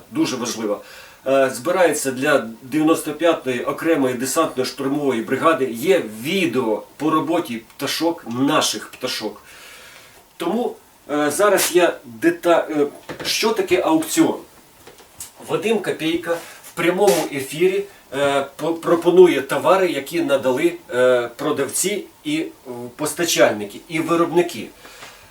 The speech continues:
І, е, людина може купити якісний, новий, офіційний, е, інструмент за ціною навіть нижче, ніж вона продається в магазині. Але,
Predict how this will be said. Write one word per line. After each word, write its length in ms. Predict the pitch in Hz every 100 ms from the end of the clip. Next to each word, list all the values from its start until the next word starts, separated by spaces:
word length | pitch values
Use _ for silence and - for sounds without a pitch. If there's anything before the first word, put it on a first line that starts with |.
| - - _ 196
І, 300 | 208 214 202 139
е, 160 | 156 160
людина 460 | 175 185 240 214 156
може 340 | 180 170 143
купити 600 | 143 151 180 170 131 104 104 95
якісний, 720 | 131 175 - 110 - 107 104 -
новий, 680 | 123 160 160 160 190 165 - - - - _
офіційний, 1000 | 151 156 190 190 196 196 151 120 107 98 - -
е, 280 | 139 139 139
інструмент 720 | 165 165 - 165 165 233 220 - - - - 104
за 220 | 101 -
ціною 640 | - 160 170 240 220 - 110
навіть 440 | 147 151 151 - -
нижче, 840 | 127 139 190 254 - - 131 110 - - -
ніж 400 | 127 160 - 233
вона 260 | 240 175
продається 640 | - 147 135 139 190 - 143
в 40 |
магазині. 560 | 139 143 147 131 - - - - - - -
Але, 420 | 160 185 -